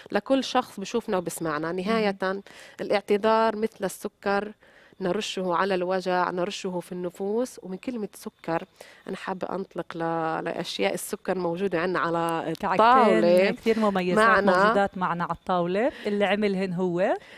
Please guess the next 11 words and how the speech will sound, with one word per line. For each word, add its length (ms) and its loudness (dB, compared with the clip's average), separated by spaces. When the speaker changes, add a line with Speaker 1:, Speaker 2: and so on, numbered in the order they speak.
Speaker 1:
آه، 520 4
صانع 520 2
<laughs> 20 -2
الكحك، 520 -6
الكعك 480 0
و-، 460 0
ونحات 640 0
الكعك، 840 0
آه، 320 0
صالح 460 0
نعمة، 420 0